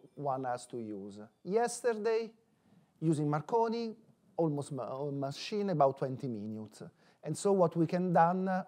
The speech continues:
using the pre-computing forecasting, reduce number of runs to have an information. But this is a, can be a limitation on the physical information that we get. The post-processing is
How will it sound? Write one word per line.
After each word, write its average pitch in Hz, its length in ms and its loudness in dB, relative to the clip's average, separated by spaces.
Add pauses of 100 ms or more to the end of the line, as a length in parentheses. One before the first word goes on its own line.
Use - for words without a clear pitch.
(140)
using 147 420 2
the 135 240 2
pre-computing 151 800 0
forecasting, 156 960 -2 (240)
reduce 156 380 0
number 151 260 0
of 165 180 4
runs 139 420 0
to 143 100 0
have 131 160 2
an 131 200 -4
information. 120 640 -10
But 135 140 0
this 139 180 0
is 123 140 -6
a, 120 100 -6 (160)
can 143 240 -2
be 151 120 4
a - 20 4
limitation 143 680 0
on 123 160 -6
the 123 160 -6
physical 127 440 -4
information 120 560 -8
that 107 180 -12
we 117 80 -10
get. 107 240 -12 (1400)
The - 60 -10
post-processing 170 760 2
is 143 160 0